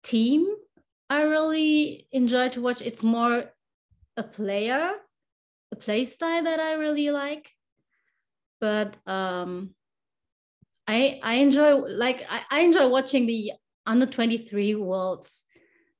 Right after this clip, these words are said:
And then I find some p-, players that excite me and I, I didn't know that they exist. So this is also f-, fun to watch.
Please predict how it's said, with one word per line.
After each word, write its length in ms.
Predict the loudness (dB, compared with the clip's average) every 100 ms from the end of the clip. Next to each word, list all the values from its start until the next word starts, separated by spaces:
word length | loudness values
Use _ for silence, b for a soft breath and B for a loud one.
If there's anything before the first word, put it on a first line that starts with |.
| _ _ -2
And 140 | 0
then 120 | 2
I 340 | 2 2 0 -8
find 380 | -4 0 0 0
some 500 | -2 -2 -2 -4 -10 _ _ _ _
p-, 220 | -12 -12 _ -4
players 440 | -2 0 -2 -4 -12 -4
that 160 | -2
excite 440 | -2 -4 -4 -2 -2
me 180 | -2 0
and 80 |
I, 160 | -2 -4
I 60 | -4
didn't 280 | -4 -4
know 200 | -4 -2
that 200 | 0 -2
they 200 | -2 -4
exist. 720 | -4 -6 -4 -4 -4 -8 -20 -20 _ _ _ _ _
So 480 | -8 -2 0 -2 -6 -18 -6
this 240 | -4 -2
is 120 | -4
also 600 | -2 0 0 2 2 2
f-, 240 | -2 -12 -8
fun 260 | -2 0
to 120 | 0 0
watch. 440 | -2 -4 -10